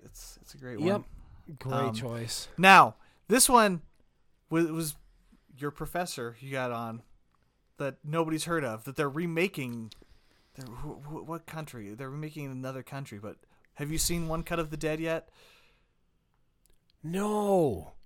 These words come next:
Speaker 1: I'm putting that one on there, and I can tell you nothing
Speaker 2: Okay.
Speaker 1: about it. I can tell you nothing about it because to know
Speaker 2: Doggone
Speaker 1: anything
Speaker 2: it.
Speaker 1: about it would to take away the fun of it, but it is so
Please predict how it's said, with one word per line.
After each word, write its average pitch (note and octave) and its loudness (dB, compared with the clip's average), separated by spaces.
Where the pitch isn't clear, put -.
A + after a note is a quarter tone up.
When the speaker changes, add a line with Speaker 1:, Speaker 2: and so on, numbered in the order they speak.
Speaker 1:
I'm C3 -8
putting D#3+ -2
that D3 0
one D3 2
on D3+ 0
there, D#3 2
and D3 2
I C#3+ -2
can F3+ 0
tell F#3 2
you E3 0
nothing - 2
Speaker 2:
Okay. F3+ 0
Speaker 1:
about F3+ 6
it. G2+ -6
I - -4
can F3 -4
tell F3+ 0
you E3+ 0
nothing E3+ 0
about D3+ 2
it B2 -6
because C#3 -8
to D3 -6
know D#3 -2
Speaker 2:
Doggone D#3 -8
Speaker 1:
anything F3 -2
Speaker 2:
it. F3 -2
Speaker 1:
about D3 4
it D3 0
would C#3+ -2
to D3 -4
take D3 -4
away C3 2
the B2+ 0
fun C3 -2
of B2+ -2
it, C3 -2
but C#3 0
it C3 0
is C3+ 2
so D3 4